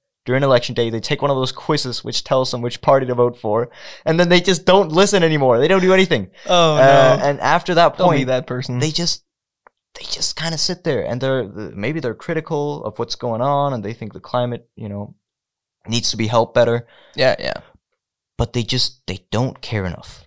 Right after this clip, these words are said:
Speaker 1: and they just sit there and they let it pass by, and they think, "I can't, I can't do this anyway. I'm just an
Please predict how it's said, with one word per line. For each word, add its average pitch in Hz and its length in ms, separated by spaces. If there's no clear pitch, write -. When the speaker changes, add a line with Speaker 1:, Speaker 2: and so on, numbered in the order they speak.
Speaker 1:
and 92 120
they 90 100
just - 240
sit - 260
there 107 360
and 95 140
they 95 120
let 107 240
it 131 140
pass 120 260
by, 87 480
and 90 100
they 87 100
think, 87 280
"I 101 140
can't, 92 320
I 95 140
can't - 300
do 78 100
this - 240
anyway. - 420
I'm 110 200
just 101 260
an - 60